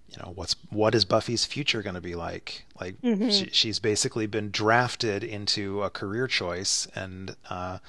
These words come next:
Speaker 1: it's her struggling to come to terms with that, which has kind of been what the entire series was. And I do wanna talk about, uh, the, the sort of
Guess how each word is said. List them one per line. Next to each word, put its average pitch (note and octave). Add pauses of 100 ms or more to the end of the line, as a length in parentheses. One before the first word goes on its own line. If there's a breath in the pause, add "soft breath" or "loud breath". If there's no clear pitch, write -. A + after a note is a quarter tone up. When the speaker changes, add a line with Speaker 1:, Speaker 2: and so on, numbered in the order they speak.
(1500 loud breath)
Speaker 1:
it's D3+
her A#2
struggling A#2
to A#2
come B2
to B2
terms D#3
with G#2+
that, F#2
which A3+
has B3+
kind G#3+
of D3
been D3
what C#3+
the C#3+
entire C3+
series D#3
was. D#3+
And C3
I A#2+
do D#3
wanna C#3+
talk C#3
about, A2+ (1080 soft breath)
uh, A2+ (960)
the, A2+ (920 loud breath)
the -
sort A#2
of G2+